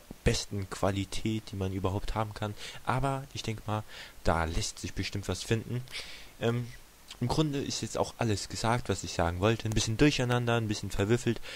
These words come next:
Aber ich denke mal, ihr seid es gewohnt von mir, ihr kommt au-, da drauf auch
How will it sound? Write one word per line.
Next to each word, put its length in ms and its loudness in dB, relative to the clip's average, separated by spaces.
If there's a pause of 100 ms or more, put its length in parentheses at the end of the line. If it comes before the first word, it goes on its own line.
(220)
Aber 240 6
ich 80 2
denke 220 0
mal, 160 4
ihr 380 4 (200)
seid 240 4
es 120 -2
gewohnt 340 8
von 160 6
mir, 180 8
ihr 60 8
kommt 240 2
au-, 160 8
da 380 6
drauf 260 2
auch 140 2